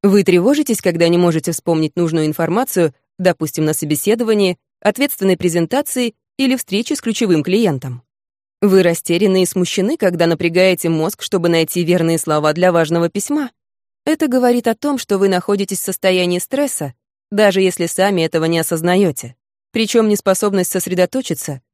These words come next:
вызывает еще больший стресс. Когда вы теряете внимание? Если, скажем, вы переживаете до слез и при этом разогнали до шестидесяти пяти миль в час машину с детьми, вы подвергаете себя и других настоящей опасности.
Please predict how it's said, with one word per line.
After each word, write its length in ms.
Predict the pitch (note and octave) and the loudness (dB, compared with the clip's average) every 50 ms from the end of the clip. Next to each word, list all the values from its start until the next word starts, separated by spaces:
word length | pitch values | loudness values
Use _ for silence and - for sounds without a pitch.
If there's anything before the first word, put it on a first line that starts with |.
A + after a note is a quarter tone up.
| _ _ - | _ _ -6
вызывает 560 | A#3 A3+ A#3 G#3+ A3+ G#3+ A3 B3 B3+ A#3+ - | 0 0 2 2 2 2 4 2 2 2 0
еще 360 | G#3 G3+ G#3 - - - F#3 | 0 -2 -2 -2 0 -2 -2
больший 440 | D#3 C#3+ D#3 E3+ F#3 G3 - - D#3 | -2 0 2 2 2 2 0 -2 -4
стресс. 500 | C3+ - - - D3 C#3 - - - - _ _ _ _ _ _ _ _ _ _ _ _ _ _ _ _ _ _ | -4 -6 -6 -6 -8 -6 -8 -10 -12 -14 _ _ _ _ _ _ _ _ _ _ _ _ _ _ _ _ _ _
Когда 320 | - C#4+ D4+ C#4+ A3+ G#3+ F3 | 0 0 0 2 4 2 4
вы 100 | D#3 D3 | 2 2
теряете 460 | - E3+ D#3 E3 D#3+ D#3 - - D3 | 0 2 4 4 4 2 0 -2 -2
внимание? 580 | D3+ E3+ F3 F#3 E3+ D#3 D3+ D3 C#3+ C#3 C3+ _ _ _ _ _ _ _ _ _ _ _ _ - | 0 0 2 2 2 0 0 -2 -4 -6 -8 _ _ _ _ _ _ _ _ _ _ _ _ -2
Если, 340 | F#3+ F#3+ G#3+ C#4 - - D4 | 0 2 2 2 0 0 -4
скажем, 380 | - - C#4 C4+ B3+ B3 A#3+ | -2 0 0 0 2 2 2
вы 100 | A3+ A#3 | 2 0
переживаете 680 | A3 A#3 G#3+ A3 G#3 G#3+ G#3 G3+ G3+ G3 F#3+ F3 - F#3 | 0 0 0 2 2 2 2 2 2 2 2 0 -2 -2
до 140 | E3 F3+ F3 | 0 0 0
слез 380 | - - G#3+ C4+ C#4+ A#3 - | 0 -2 -4 -4 -4 -4 -4
и 60 | E3+ - | -4 0
при 120 | F3 F3+ | 2 0
этом 200 | E3+ - E3+ E3+ | 2 2 2 0
разогнали 480 | E3 E3 E3 E3+ D#3+ E3+ F3 E3+ E3 E3 | 2 2 2 0 0 0 0 0 0 0
до 120 | D#3+ E3 | -2 -2
шестидесяти 580 | - - F3 - - F3 D#3 D#3+ - - D#3+ - | -2 -2 -6 -4 -4 -6 -6 -6 -6 -8 -10 -6
пяти 260 | - E3+ - - F3 | -6 -6 -4 -2 -2
миль 240 | E3 E3+ E3+ D#3 D3+ | 0 0 0 -2 -4
в 60 | - | -8
час 280 | - - F3 E3 - | -6 -4 -4 -4 -2
машину 420 | - D#3+ D#3+ D#3 - F#3 E3+ D#3+ D#3 | -2 -4 -4 -2 -2 -2 0 -2 -2
с 40 | D3 | -2
детьми, 420 | D#3+ E3+ - - A3+ C#4 D4 - _ _ _ _ _ _ _ _ _ - | -2 -4 -2 -2 -2 -2 -2 -2 _ _ _ _ _ _ _ _ _ -4
вы 200 | G3+ F#3 G#3+ A#3+ | 0 2 2 2
подвергаете 640 | - C#4 A#3 C4+ D4 B3+ G#3 A#3 A#3 A#3 A3+ A#3+ A3+ | 2 0 0 0 0 2 4 4 4 4 2 0 -4
себя 300 | - A3 F#3 E3 F3 F3+ | -4 -2 0 2 2 2
и 40 | F#3+ | 2
других 380 | F#3+ G#3+ G#3+ E3 E3 - - | 0 -4 -4 -4 -4 -4 -4
настоящей 520 | E3+ E3 - G#3+ F#3+ F3 D#3+ C#3+ - - G3+ | -4 -4 0 0 0 0 0 -2 0 0 0
опасности. 680 | G#3+ - D#4 C#4+ - - D3+ C3+ - - - A#2 - | 0 0 -4 -4 -2 -4 -6 -6 -6 -10 -14 -16 -16